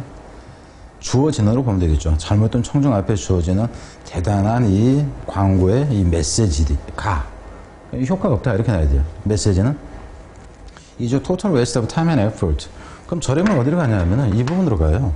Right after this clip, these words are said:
여기서 wrong 한 단어 해놓고 여기서 total waste 이 단어로 가요. 그럼 여긴 차라리 이거, 이렇게 하면은 오히려 이게 더 나을 수도 있죠. 근데 단어 가치는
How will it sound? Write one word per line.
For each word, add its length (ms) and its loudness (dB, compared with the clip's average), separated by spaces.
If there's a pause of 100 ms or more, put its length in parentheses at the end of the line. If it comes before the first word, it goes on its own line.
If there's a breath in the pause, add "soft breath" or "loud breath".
여기서 280 2
wrong 500 2
한 220 -4
단어 260 0
해놓고 460 0 (500 loud breath)
여기서 200 -4
total 360 -2
waste 460 0 (100)
이 40 0
단어로 320 -2
가요. 220 0 (1300 loud breath)
그럼 160 -2
여긴 140 4
차라리 360 2
이거, 160 4 (100)
이렇게 560 2 (160)
하면은 440 0 (360 loud breath)
오히려 220 0
이게 240 4
더 100 2
나을 220 2
수도 200 0
있죠. 260 -2
근데 160 -2
단어 320 0
가치는 600 0